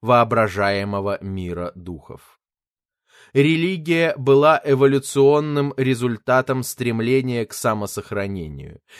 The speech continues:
и она действовала, несмотря на ложность её первоначальных представлений и крайнюю нелогичность. Через посредство мощной и вызывающей трепет силы ложного страха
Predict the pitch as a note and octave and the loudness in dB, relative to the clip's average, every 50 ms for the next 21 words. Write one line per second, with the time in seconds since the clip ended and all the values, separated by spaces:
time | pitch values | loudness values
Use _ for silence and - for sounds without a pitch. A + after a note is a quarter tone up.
0 | - - A#2+ B2 B2 A#2 A#2 B2 C3+ C3+ C3 A2+ G#2+ C3 D3+ F3 F#3+ - - - | -10 -4 0 2 2 2 2 2 2 0 0 0 0 -2 -2 -2 -2 -6 -8 -8
1 | D#3 D3 C#3 C3 B2+ B2+ A#2+ A#2+ A#2 - - B2 A#2+ A#2+ - D3 D#3+ E3+ E3+ D#3+ | -4 -2 0 0 0 0 -2 -4 -6 -6 -4 -4 -4 -2 -2 -2 -2 0 2 2
2 | D3 C#3 C3+ C#3 C#3+ C#3 C#3 D3 D3+ C#3+ C#3 - - A2+ A2 G#2+ A#2+ B2+ C3 B2+ | 4 4 6 4 4 4 2 -2 -6 -6 -6 -8 -8 -8 -6 -4 -2 -4 -2 -2
3 | C3 A#2 A2 A2 A2 G#2+ G#2+ G2+ G2 - - A#2+ A#2+ C3 B2+ A#2+ A2+ - - - | -2 -2 -2 -2 -4 -4 -4 -6 -6 -6 -4 -2 -2 -2 -2 -6 -8 -10 -12 -14
4 | G#2 F#2+ - - - - F#2 F2+ F#2 G2 A#2 C#3 D3 C#3+ C#3+ C#3+ C3+ C3+ _ _ | -14 -14 -14 -12 -10 -8 -8 -6 -6 -6 -6 -6 -6 -6 -8 -10 -12 -12 _ _
5 | _ _ - D#3 C#3 - - - B2 A#2 A2 A2 A2 G#2+ G#2 G#2 G#2+ G#2 G#2 G#2 | _ _ -12 -12 -10 -8 -4 0 2 2 2 2 0 -2 -2 -4 -4 -4 -4 -4
6 | G2+ G2+ G2+ G2+ G2 F#2+ E3 D#3 C#3+ - - - - - - _ _ _ _ _ | -4 -4 -4 -4 -6 -8 -10 -14 -18 -18 -20 -20 -20 -20 -20 _ _ _ _ _
7 | _ _ _ _ _ _ _ _ _ _ _ _ _ _ _ _ _ _ _ _ | _ _ _ _ _ _ _ _ _ _ _ _ _ _ _ _ _ _ _ _
8 | _ _ _ _ _ _ _ _ _ _ _ _ _ - - C3 B2 C3 - - | _ _ _ _ _ _ _ _ _ _ _ _ _ -12 -6 -4 -4 -4 -4 -2
9 | - C#3 C#3 - - F#3+ A3 G#3+ - - - E3+ D#3+ - D3+ D3+ D3+ D#3 E3 D#3 | -2 -2 -2 0 0 0 0 0 0 -2 -4 -2 -2 -2 -2 -2 -2 -2 -2 -4
10 | - - - - C3+ A#2 A2 - - C#3+ D3+ C#3+ C#3+ D3+ C#3 C3 C#3+ C3+ D3 D3+ | -6 -8 -8 -6 -4 -4 -4 -6 -6 -6 -4 -2 0 0 0 0 0 2 4 4
11 | D3 D3 C#3 C3+ - - - C#3 C#3 - - C3 B2+ B2+ B2+ A#2+ - G#2+ F#2 - | 4 2 0 -2 -6 -8 -8 -8 -8 -6 -4 -2 0 0 0 0 -2 -6 -8 -8
12 | _ _ _ - - - - - B2+ D3 D3 C#3 C3 B2+ B2 - - B2+ B2 C3 | _ _ _ -14 -12 -10 -8 -6 -4 -2 -2 0 0 0 0 0 0 0 4 6
13 | C#3 C#3 C3+ B2 G#2+ A#2 A#2+ A#2 G#2+ G#2 G#2 - - - - B2 C3 C#3+ D3 C3+ | 6 6 6 4 0 -4 -6 -4 -2 -4 -4 -6 -8 -8 -4 0 0 2 0 0
14 | - - - C#2+ C#2 - _ | -2 -8 -16 -16 -16 -18 _